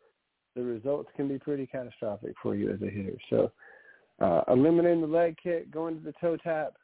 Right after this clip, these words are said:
uh, really seeming to stay inside the baseball at times and put good swings on the ball. Uh, really good. I'm really happy for Christian Yelich, considering how many down years he's had.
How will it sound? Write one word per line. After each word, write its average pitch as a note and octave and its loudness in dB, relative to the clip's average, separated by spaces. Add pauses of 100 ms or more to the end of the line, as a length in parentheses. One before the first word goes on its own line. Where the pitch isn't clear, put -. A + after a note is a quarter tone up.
(160)
uh, - -18 (260)
really D3 6
seeming D#3+ 4
to C#3 -2
stay D3+ -4
inside D3 -4
the C3 -8
baseball C#3 -2
at A2+ -10
times C3+ -8
and A#2 -14
put C3 -10
good B2+ -8
swings B2+ -2
on B2 -2
the A#2 0
ball. A2+ -2 (540)
Uh, G#2 -4
really G#3+ 4
good. C3+ 2
I'm C3 -8
really D#3+ -2
happy C3 -6
for B2+ -16
Christian B2 -10
Yelich, A2+ -6
considering B2 -4
how A#2+ -8
many A2+ -4
down B2 4
years B2 6
he's A#2+ -8
had. B2+ 2